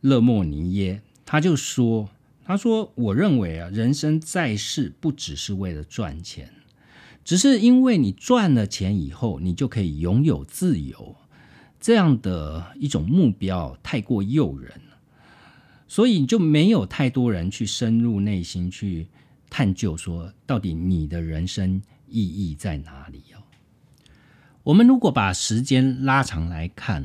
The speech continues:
哦，一个人如果从事同一份工作，两年、三年、五年、十年，保持一致的热情，这是可能做到的。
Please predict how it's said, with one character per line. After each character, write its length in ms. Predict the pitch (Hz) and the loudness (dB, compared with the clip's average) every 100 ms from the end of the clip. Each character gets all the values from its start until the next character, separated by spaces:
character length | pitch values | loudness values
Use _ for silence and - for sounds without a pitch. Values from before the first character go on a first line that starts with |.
| 73 | -8
哦， 100 | 76 _ _ _ - - - _ _ | -16 _ _ _ -20 -20 -20 _ _
一 120 | - 233 | 0 4
个 160 | 226 | 4
人 280 | 156 143 175 | 6 6 6
如 100 | 180 | 4
果 420 | 185 117 92 87 | 2 0 0 -2
从 240 | - 117 120 | -4 0 0
事 280 | - 131 | 2 -2
同 280 | 107 - 101 | -2 0 4
一 80 | 131 | 4
份 220 | 131 98 | 4 0
工 240 | 87 87 90 | 2 -2 -4
作， 420 | 104 71 65 _ - _ - - _ _ _ _ _ _ _ - | -6 -10 -12 _ -20 _ -20 -20 _ _ _ _ _ _ _ -4
两 320 | 113 104 98 | 2 4 4
年、 280 | 98 107 127 | 4 2 0
三 360 | - 131 131 | -2 2 4
年、 380 | 123 85 85 98 - | 4 2 -2 -6 -6
五 180 | 101 90 | -2 0
年、 260 | 95 98 | 2 0
十 280 | 104 - 90 | -2 -4 -2
年， 340 | 92 76 73 82 _ - | -2 -2 -6 -12 _ -4
保 160 | 104 | -4
持 220 | 101 123 127 | -2 -2 -2
一 180 | 127 | -4
致 300 | 127 - 139 | -4 0 2
的 180 | 95 90 | 2 -4
热 320 | 64 135 135 | -4 0 0
情， 340 | 92 - 67 85 | 0 -6 -10 -10
这 120 | - | -6
是 360 | 107 104 92 85 | -6 -4 -4 -6
可 200 | - - | -8 -8
能 240 | 71 71 90 | -8 -6 -6
做 200 | 107 85 | -4 -6
到 240 | 92 - | -6 -10
的。 100 | - | -12